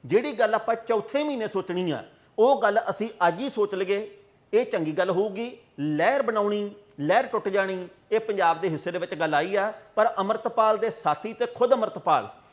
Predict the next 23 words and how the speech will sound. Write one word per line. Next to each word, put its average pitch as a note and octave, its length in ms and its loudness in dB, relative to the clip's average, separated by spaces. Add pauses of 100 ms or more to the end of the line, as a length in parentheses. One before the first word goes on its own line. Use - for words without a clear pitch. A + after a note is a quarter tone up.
(140)
ਇੱਕਦਮ A#3+ 420 2
ਇਹਨਾਂ A#3+ 360 -2
ਚਰਚਾ A3 360 0
ਦੇ G#3 100 -2
ਵਿੱਚ F#3 180 -10
ਜਾਂ E3 140 -4
ਵਿਵਾਦਾਂ D3 380 -2
ਦੇ F#3 80 -4
ਵਿੱਚ G3 160 -8
ਕਿਉਂ F3+ 340 -2
ਆ? A2+ 80 -2 (420)
ਉਹ A3+ 100 6
ਨਸ਼ੇ G3+ 340 0
ਬਹੁਤ G#3 240 -2
ਕਰਦਾ, F#3 500 0 (420)
ਉਹ G#3 100 6
ਤਾਂ G#3+ 140 4
ਜੀ G3+ 120 -4
ਕੁੜੀਆਂ A3+ 380 -2
ਦੇ G#3 100 -2
ਨਾਲ G3 160 -2
ਸੰਬੰਧ G#3 280 -2
ਰੱਖਦਾ, F3+ 500 0